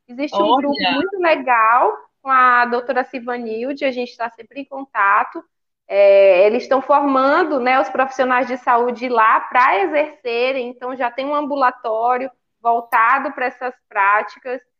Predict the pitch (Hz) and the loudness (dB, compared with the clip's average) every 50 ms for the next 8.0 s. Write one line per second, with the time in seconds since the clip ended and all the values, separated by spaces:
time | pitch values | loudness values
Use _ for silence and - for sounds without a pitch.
0 | _ _ _ _ _ - 190 196 190 190 190 185 185 185 185 180 185 190 196 214 | _ _ _ _ _ -4 -2 0 0 0 0 -2 -2 -2 -2 -2 -2 0 0 0
1 | 208 214 233 - - 220 - - 220 233 233 214 214 202 190 190 202 214 247 320 | 0 0 -4 -8 -10 -10 -8 -8 -8 -8 -6 -6 -6 -8 -10 -12 -14 -14 -14 -14
2 | 370 370 _ _ - 240 233 - 233 214 220 233 247 _ 240 220 - 220 208 220 | -16 -16 _ _ -20 -18 -16 -14 -12 -12 -12 -14 -16 _ -20 -16 -10 -8 -6 -4
3 | 240 285 359 _ _ _ _ _ - 247 247 285 262 240 294 277 277 277 285 294 | -4 -6 -6 _ _ _ _ _ 0 2 2 2 2 2 2 4 4 4 4 4
4 | 294 311 330 - 349 359 370 427 403 330 269 247 247 254 254 247 233 247 302 403 | 4 2 0 2 2 4 4 6 6 4 2 2 0 0 -2 -6 -6 -6 -6 -6
5 | 427 427 _ _ _ _ _ _ _ _ _ _ _ _ _ _ _ _ _ - | -8 -10 _ _ _ _ _ _ _ _ _ _ _ _ _ _ _ _ _ -16
6 | 302 262 262 254 254 269 302 320 311 302 302 339 - - 330 311 311 - - - | -8 -2 0 2 2 2 0 -2 -2 -2 -2 -2 -2 -2 -2 -2 -2 -4 -8 -6
7 | 269 269 277 262 269 285 - - - 269 247 254 277 330 - - 302 269 247 233 | -4 0 0 0 0 0 -4 -2 2 4 4 4 4 2 0 -4 -6 -4 -6 -6